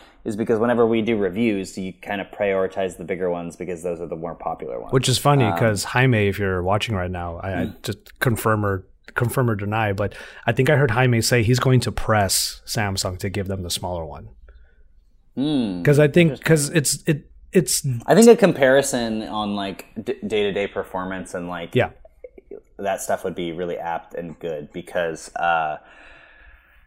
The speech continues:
Speaker 1: yeah, the battery's pretty dang small in the smaller one, but they also made it ten eighty p,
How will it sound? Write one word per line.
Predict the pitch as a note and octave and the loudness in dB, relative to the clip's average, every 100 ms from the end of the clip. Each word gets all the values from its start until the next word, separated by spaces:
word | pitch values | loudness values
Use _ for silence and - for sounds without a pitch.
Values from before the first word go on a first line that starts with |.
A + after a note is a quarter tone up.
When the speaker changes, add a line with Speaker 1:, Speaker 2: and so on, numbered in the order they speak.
| _ - | _ 4
Speaker 1:
yeah, | D3 | 6
the | C3 | 6
battery's | A#2 C3 C#3 - | 6 6 4 2
pretty | - A#2+ A#2 G#2+ | 0 2 2 2
dang | G#2+ G#2+ G#2 | 0 0 -2
small | - G2 F#2+ A2 | -4 0 2 2
in | |
the | A#2+ | 0
smaller | - B2 B2+ | 2 2 4
one, | C3 C#3 B2+ | 4 2 2
but | G#2 | 4
they | G#2 | 4
also | G2+ - | 4 0
made | F#2 | -2
it | F2+ | -4
ten | - F#2 | -4 -6
eighty | E2+ E2 | -6 -8
p, | F#2+ D2 - | -10 -10 -12